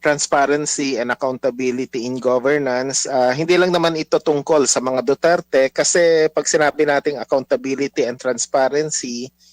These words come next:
damay-damay na yan. So, hindi pwedeng magpakapa-, magpa-,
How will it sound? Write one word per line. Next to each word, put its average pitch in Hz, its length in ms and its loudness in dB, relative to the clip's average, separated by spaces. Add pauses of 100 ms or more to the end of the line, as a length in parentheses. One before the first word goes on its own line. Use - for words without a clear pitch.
(280)
damay-damay 135 720 2
na 135 160 0
yan. 127 400 2
So, 131 320 4
hindi 139 240 -2
pwedeng 135 480 0
magpakapa-, 135 640 -2
magpa-, 135 880 2